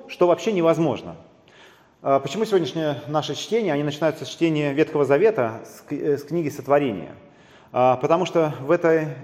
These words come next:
э, в этом тексте Бог, э, э, не только творит человека, но в первом дне Он отделяет свет от тьмы. И это то, что, кажется, присутствует всегда. Всегда есть свет.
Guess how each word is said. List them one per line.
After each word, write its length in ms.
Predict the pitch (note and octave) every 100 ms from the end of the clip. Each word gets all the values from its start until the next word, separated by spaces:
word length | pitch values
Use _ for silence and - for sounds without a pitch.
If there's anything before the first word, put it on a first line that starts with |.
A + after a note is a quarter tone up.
| -
э, 240 | D3+ C#3+
в 60 | C#3
этом 180 | D#3+ D#3
тексте 520 | A#3 A3+ - G#2+ F#2
Бог, 280 | B2 F3 G3
э, 220 | - D3+ - -
э, 440 | D#3 C3 B2+ A#2+ C3
не 180 | D3 D#3
только 180 | A#3 -
творит 260 | C#3 C3+
человека, 560 | C3 C#3+ E3 A3+ A#2 G#2 - - -
но 360 | C3+ D#3 D3+ C3
в 60 | -
первом 320 | E3+ D#3+ D3
дне 220 | F#3 A3
Он 240 | - D3+ D3+
отделяет 400 | C#3 D#3 D#3 D#3
свет 180 | D3+
от 120 | C#3+ C#3+
тьмы. 320 | D3+ A#2+ E2 - - - - _ -
И 140 | E3
это 160 | F#3 F3
то, 300 | B3 B3+ E3+
что, 180 | - D#3
кажется, 300 | G#3 - C#3+ - -
присутствует 440 | D3 G3 E3+ C#3
всегда. 580 | - D3+ C3+ F#2+ D#2 - - - _ _
Всегда 340 | - D#3+ D#3+ G3+
есть 380 | D#3+ A#2+ - -
свет. 360 | D3 C#3 F#2+